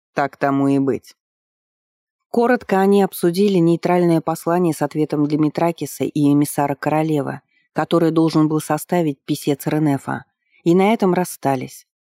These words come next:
Небвен всё же присоединился к командирам за трапезой,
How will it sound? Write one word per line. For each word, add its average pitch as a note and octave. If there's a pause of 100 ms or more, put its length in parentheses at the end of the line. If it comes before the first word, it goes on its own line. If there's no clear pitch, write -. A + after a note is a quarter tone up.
(200)
Небвен G3
всё A3
же G3+
присоединился G3
к -
командирам E3
за D#3
трапезой, C3+